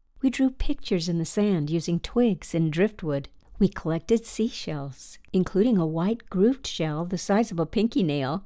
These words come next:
that Devin proclaimed was the tiniest he'd ever found. Nature entertained us for the entire afternoon. No devices needed.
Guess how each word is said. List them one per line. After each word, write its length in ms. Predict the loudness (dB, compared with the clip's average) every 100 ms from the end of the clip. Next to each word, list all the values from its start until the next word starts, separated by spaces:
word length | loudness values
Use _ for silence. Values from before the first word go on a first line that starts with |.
| 0
that 160 | 2
Devin 320 | 4 4 6 4
proclaimed 540 | 2 0 0 0 0
was 140 | -2
the 120 | 0 0
tiniest 680 | -2 -4 0 2 2 -2 -4
he'd 180 | -6 -4
ever 200 | -4 -4
found. 580 | -2 0 0 0 -4 -10 -20 _ -14 -2
Nature 320 | 0 0 2
entertained 480 | 2 2 0 0 0
us 120 | -4
for 140 | -2
the 100 | 0
entire 400 | 2 0 0 0
afternoon. 680 | 0 -2 -2 0 2 0 -2 -10 _ _ -14 -2
No 200 | -2 0
devices 520 | -2 -2 -2 -2 0
needed. 460 | 4 2 0 -6